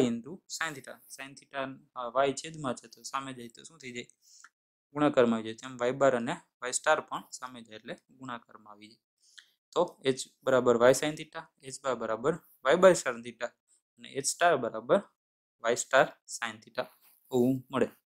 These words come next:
ઈ જ રીતે હવે મારે Y ને સૂત્રનો કરતા બનાવો, તો શું થાય? Y, વાય બાર ને વાય સ્ટાર, ઈ સામે જા અને sin theta છે, ઈ અહીંયા છેદમાં આવશે.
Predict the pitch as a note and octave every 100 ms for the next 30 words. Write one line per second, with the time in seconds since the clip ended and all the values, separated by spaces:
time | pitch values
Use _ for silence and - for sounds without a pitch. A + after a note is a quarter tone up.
0 | _ _ _ _ _ _ - - - _
1 | _ G3 F3 C#3+ B2+ A#2 E3 - _ _
2 | _ C#3 D#3 A#2 - _ _ _ B2+ C#3+
3 | G3+ - _ _ B2 E3+ A3+ A3 F#3 -
4 | D#3+ C3 - B2 B2 A#2 B2+ C#3 A2 G2+
5 | _ _ _ C#3 C3+ E3+ - A#2 A2 B2
6 | C#3 B2+ C3 C3 B2 B2 C#3 - A2+ B2+
7 | _ _ _ _ _ D3 E3 F3+ D3+ A#2+
8 | - - A2+ - C3+ C#3+ C#3+ B2 A#2+ A#2+
9 | A2+ C3+ C#3 A#2+ - _ _ - F#3 D3+
10 | A2+ A2 -